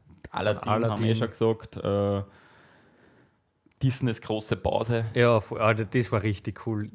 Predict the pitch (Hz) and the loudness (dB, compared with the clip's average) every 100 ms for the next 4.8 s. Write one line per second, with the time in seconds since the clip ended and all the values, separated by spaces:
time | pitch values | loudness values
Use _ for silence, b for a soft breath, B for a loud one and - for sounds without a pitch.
0 | - - 196 240 214 202 196 - - - | -4 2 4 4 4 4 4 -2 -4 -6
1 | 151 143 - 147 151 135 123 107 98 98 | -6 -6 0 0 2 0 2 2 2 -2
2 | 98 101 95 - 101 107 139 131 127 135 | -4 -6 -8 -2 0 2 0 4 6 6
3 | 127 120 117 113 110 107 147 117 165 170 | 2 -2 -2 -2 -2 -2 -4 4 6 6
4 | B B _ - 139 127 127 | B B _ 2 2 2 -2